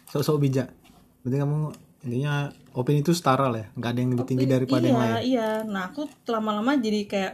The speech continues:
Speaker 1: Kecuali kebenaran. Kebenaran boleh di atas.
Speaker 2: Di atas mana?
Speaker 1: Ya maksudnya kalau
Speaker 2: Maksudnya?
Speaker 1: udah benar kan orang harus di atas sama kayak hakim gitu kan. Dia ngerasa dia judge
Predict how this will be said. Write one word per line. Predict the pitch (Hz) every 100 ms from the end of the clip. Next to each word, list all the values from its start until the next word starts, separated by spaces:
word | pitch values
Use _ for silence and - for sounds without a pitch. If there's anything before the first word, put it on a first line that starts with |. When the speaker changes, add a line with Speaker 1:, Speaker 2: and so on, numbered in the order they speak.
| -
Speaker 1:
Kecuali | - 131 139 165
kebenaran. | 156 135 131 123
Kebenaran | 127 135 156 220
boleh | 208 185 165
di | 151
atas. | 160 151 120 - _ _ _ _ _ _ _ _ _
Speaker 2:
Di | 185
atas | 185
mana? | 190 202 180 - - - -
Speaker 1:
Ya | -
maksudnya | 123 120 147 180 175 - - - - - -
kalau | - 135
Speaker 2:
Maksudnya? | 135 135
Speaker 1:
udah |
benar | 143 135 143 180
kan | 196 196
orang | 147 156 175
harus | 165
di | -
atas | 139 135
sama | - 131
kayak | 131 127 127
hakim | 127 123 147 139
gitu | 139
kan. | 143 170 175 - - - - - - - -
Dia | 143 156
ngerasa | 143 - 139
dia | 131 127 123
judge | 120 123 123